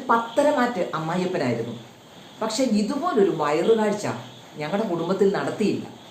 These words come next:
ഇങ്ങനൊരു സ്വപ്നം ഞങ്ങൾക്കാർക്കും ഇല്ലാത്തത് കൊണ്ടാണ്. ഞങ്ങളുടെ കോട്ടയത്ത് നാനാ ജാതിയിൽപ്പെട്ട ആയിരക്കണക്കിന് അമ്മായിയച്ഛന്മാരുണ്ട്.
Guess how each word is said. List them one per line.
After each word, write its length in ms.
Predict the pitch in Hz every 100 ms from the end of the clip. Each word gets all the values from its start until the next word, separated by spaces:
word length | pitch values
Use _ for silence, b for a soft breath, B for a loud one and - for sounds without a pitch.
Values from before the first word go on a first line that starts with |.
| - - -
ഇങ്ങനൊരു 320 | 262 294 330 -
സ്വപ്നം 360 | 247 - 254 185 - -
ഞങ്ങൾക്കാർക്കും 540 | 156 165 180 190 202 196
ഇല്ലാത്തത് 320 | 185 196 214
കൊണ്ടാണ്. 360 | 220 208 143 120 - - - - - - - - - -
ഞങ്ങളുടെ 260 | 226 240 240 233
കോട്ടയത്ത് 480 | 208 240 240 - 117 - - - 147
നാനാ 440 | 160 190 247 311 311
ജാതിയിൽപ്പെട്ട 540 | 254 226 220 202 175 175 165 147 151
ആയിരക്കണക്കിന് 800 | 175 214 247 269 190 175 165 151 135
അമ്മായിയച്ഛന്മാരുണ്ട്. 920 | 135 151 180 196 196 180 156 113 104